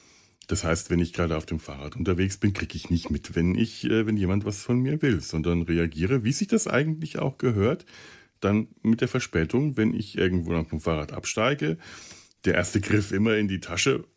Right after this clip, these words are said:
hat da irgendjemand mich angerufen, weil jemand was von mir, ganz furchtbar, wie ein, das, das, das komplett, ähm, in, in Beschlag nimmt. Oh, will die Welt wieder was von mir? Oh, ja, sie haben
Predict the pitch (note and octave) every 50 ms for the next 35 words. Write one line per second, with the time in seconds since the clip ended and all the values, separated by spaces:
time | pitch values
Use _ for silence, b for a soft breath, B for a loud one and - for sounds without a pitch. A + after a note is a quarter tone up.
0 | _ - - D#2+ D#2+ D2+ D2 D2+ D#2+ E2+ E2+ F2 E2 E2 D#2+ D#2 D2+ D2+ E2 D#2+
1 | A#2 C#3+ F3 F3 E3 D#3 D#3 D#3+ D#3 D#3+ F3 - A#2 F#2+ F2+ E2+ F2 F#2+ F#2 F#2
2 | F2+ F#2 - - - G2 G#2 A#2+ C#3 C3 - C#3+ D#3+ - - F#3+ F3+ - - F2
3 | F2 E2+ F2 F2 F2 F2+ F2+ F2 E2+ - - - - F#2 F2+ - - - G2 G2
4 | G2 - - _ _ - - - - - - A#2 A2+ - - - G2 A#2+ D#3 -
5 | - - - - - A#2+ B2+ B2+ B2 B2 C3 C#3 - - - - - A2+ - -
6 | - - - - - G#2+ G#2 G2+ F#2+ - - F2+ E2 F2 F#2 - B2 C3 C#3+ -
7 | - - D3+ D3 B2+ B2 F3 G3 A#3+ - - C3+ G#2+ G#2+ G2 F2+ E2+ - - -
8 | - G2 F2 E2 D#2+ D#2+ - - - D#2+ D2+ D#2 D#2 D2 - - - - - -
9 | - - - - F2 - B B B B B B B - - - A2 A2 C3 C#3
10 | - - - D#3